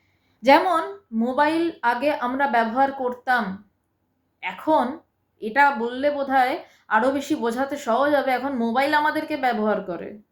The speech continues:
আগে আমাদের প্রয়োজনে ফোন করতাম, এখন আমাদের প্রয়োজন কি অপ্রয়োজন আমরা রিলস দেখে যাচ্ছি।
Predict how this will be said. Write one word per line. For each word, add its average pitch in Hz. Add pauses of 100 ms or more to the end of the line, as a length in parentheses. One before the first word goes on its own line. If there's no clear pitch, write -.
(1500)
আগে 233
আমাদের 294
প্রয়োজনে 330
ফোন 320
করতাম, 220 (220)
এখন 302
আমাদের 285
প্রয়োজন 294
কি 320
অপ্রয়োজন 302
আমরা 269
রিলস 220
দেখে 202
যাচ্ছি। 202